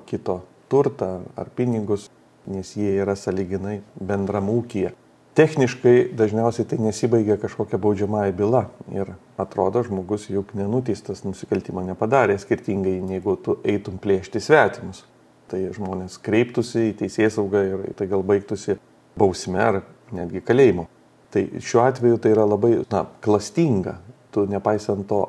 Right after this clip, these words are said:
atimi iš savo tėvų, iš tų, kurių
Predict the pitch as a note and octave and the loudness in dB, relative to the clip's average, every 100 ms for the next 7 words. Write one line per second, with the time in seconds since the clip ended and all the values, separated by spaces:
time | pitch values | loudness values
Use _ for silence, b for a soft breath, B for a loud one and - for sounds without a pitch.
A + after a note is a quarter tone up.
0 | - C3 - G#2+ F#2+ F2+ - _ _ - | -2 -6 0 -2 -2 -6 -12 _ _ -12
1 | F#2+ - G2 F2+ F#2+ F2+ _ - F#2+ E2+ | -12 -8 -8 -4 -6 -8 _ -12 -10 -6
2 | G#2 E3 D3+ - F#2 - A2+ A#2 G2 F2 | -4 -6 -8 -14 -16 -4 0 2 2 -4
3 | - G2+ G2+ | -6 -2 0